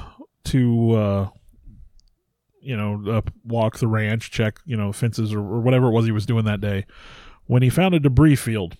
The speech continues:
Um, this would be roughly thirty miles north of Roswell, New Mexico. Uh, he and his sons, they saw this large area of wreckage. It appeared it is as if some sort of aircraft had exploded.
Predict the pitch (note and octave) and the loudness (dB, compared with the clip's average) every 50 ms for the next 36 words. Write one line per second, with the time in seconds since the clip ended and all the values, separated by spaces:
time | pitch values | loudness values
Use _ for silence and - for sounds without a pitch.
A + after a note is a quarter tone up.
0 | _ _ _ _ _ _ - C3 A#2 G#2+ G#2+ G#2+ A2 B2+ B2+ - C3+ A#2+ A#2 A2+ | _ _ _ _ _ _ -8 -6 -4 -4 -4 -4 -2 -2 -2 0 0 0 2 2
1 | A2+ C#3 C#3 - C3 A#2+ - C3+ B2 B2 A#2+ A2+ A2 G#2+ G#2+ G#2 F#2 G#2 A2+ A2 | 2 2 2 2 2 0 2 2 0 0 0 0 0 -2 -2 -2 -2 -2 0 0
2 | A2 G#2 G2 A2 F#2+ G2 G#2 G#2 G#2 G2+ - G#2+ G2+ G2 F#2 F#2+ F#2+ F#2 F2+ F2+ | 0 0 0 -2 -4 -4 -2 -2 -2 -2 -2 -4 -4 -4 -4 -4 -6 -6 -6 -6
3 | - - F#2+ - E2+ E2+ F#2+ - _ _ _ _ - _ _ _ _ _ _ _ | -8 -10 -10 -8 -8 -10 -10 -12 _ _ _ _ -20 _ _ _ _ _ _ _
4 | _ _ _ _ _ _ _ _ - - A#2 A2+ A2+ A2+ A2+ A2+ B2+ D#3 E3 D#3+ | _ _ _ _ _ _ _ _ -4 -2 0 2 2 4 2 2 2 2 2 2
5 | D3 C#3 C3+ - - D3 C#3 C#3 C#3 B2+ A#2 A#2 A2 - C#3+ C3 B2 A2+ - B2+ | 2 0 0 0 2 2 2 2 2 0 -2 -2 -2 0 0 0 0 0 0 0
6 | B2+ C3 B2+ C3 B2+ - C3+ C3+ B2+ B2+ B2 A#2 A2 G#2+ G#2+ A#2 B2 C3 - D3+ | 0 0 0 0 -2 -2 -2 -2 0 0 0 0 0 0 -2 -2 -2 0 0 0
7 | C#3 D#3 F3+ - - C3 A#2 A2 - C3 B2 A#2 A#2+ A#2 A2+ A2+ G#2+ G#2 - - | -2 -2 -4 -8 -4 -4 0 2 4 4 4 2 2 0 0 0 0 -2 -4 -10
8 | - - - - C3 A#2+ A#2+ A#2+ G#2+ - - D3 D3 C3+ A#2+ - C3+ B2 A2 G#2 | -14 -12 -8 -4 -4 -2 -2 -2 -4 -4 -6 -6 -4 -4 -4 -2 -2 -2 -2 -4
9 | - - B2+ C3+ C#3 - - - G#2+ G#2+ A2 - - A2 G2 G2 G2 - - - | -6 -6 -4 -4 -4 -4 -4 -4 -4 -4 -4 -4 -4 -4 -4 -4 -6 -8 -6 -2
10 | A2 G#2+ G#2 G2+ G2+ G2+ A2+ | 0 2 2 2 0 0 -4